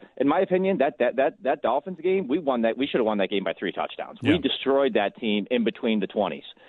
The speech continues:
Speaker 1: And just the fact that we didn't, you know, convert right at the end, to me, doesn't. In fact, I have just as much, I, I have way more confidence in our offense watching them play last weekend than I have had in, in weeks.
Speaker 2: Well, the
Speaker 1: So
Speaker 2: Dolphin
Speaker 1: I
Speaker 2: game,
Speaker 1: think
Speaker 2: Alex,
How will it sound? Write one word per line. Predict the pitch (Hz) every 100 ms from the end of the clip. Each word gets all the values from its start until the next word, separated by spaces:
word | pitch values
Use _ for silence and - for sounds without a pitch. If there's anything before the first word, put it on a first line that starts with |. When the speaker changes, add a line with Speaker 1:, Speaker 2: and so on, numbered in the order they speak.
| - -
Speaker 1:
And | 120 110 101
just | 104 147
the | 160
fact | - 135
that | 131
we | 117
didn't, | 120 110
you | 113
know, | 98
convert | - 101 110
right | 113 113
at | 101
the | 113
end, | 113 101
to |
me, | 120 110
doesn't. | 113 123 113 - - _ -
In | 131 123
fact, | 156 135 -
I | 135
have | 110
just | 190 151
as | 127
much, | 120 117
I, | 135
I | 139
have | 156
way | 110 160
more | 160 131
confidence | - 123 113 101 110
in |
our | 95 98 107
offense | 104 90 78 -
watching | 107 98 101
them | 92
play | 87 104 90
last | 95 92 -
weekend | 85 87 87
than |
I | 90
have | 95 95
had | 98 85
in, | 85 78
in | 107 95
weeks. | 107 73 - - -
Speaker 2:
Well, | 131 131
the | 139
Speaker 1:
So |
Speaker 2:
Dolphin | 160 202 175 151
Speaker 1:
I | 156
Speaker 2:
game, | 143
Speaker 1:
think | 147
Speaker 2:
Alex, | 143 139